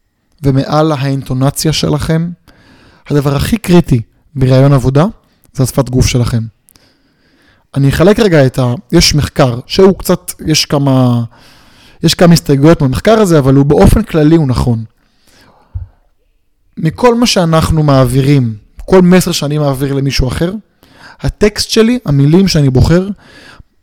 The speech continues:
מרכיבות רק שבעה אחוזים ממה שהוא מבין. האינטונציה, הניגון של המילים, הפאוזות, ה-, כל, כל איך אני אומר את המילים עצמם,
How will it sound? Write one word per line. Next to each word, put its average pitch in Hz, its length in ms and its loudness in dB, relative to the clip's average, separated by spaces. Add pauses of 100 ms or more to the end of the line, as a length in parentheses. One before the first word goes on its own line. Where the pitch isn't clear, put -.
(320)
מרכיבות 147 560 0
רק 170 380 0 (300)
שבעה 151 560 0 (100)
אחוזים 120 580 0 (840)
ממה 139 300 2
שהוא 143 220 2
מבין. 117 400 0 (760)
האינטונציה, 151 760 0 (280)
הניגון 135 380 4
של 165 180 2
המילים, 151 640 6
הפאוזות, 139 920 2 (500)
ה-, 123 300 -2 (440)
כל, 226 220 0 (120)
כל 214 200 4 (200)
איך 196 300 2
אני 170 200 2
אומר 160 320 4
את 165 80 0
המילים 143 300 0
עצמם, 196 440 0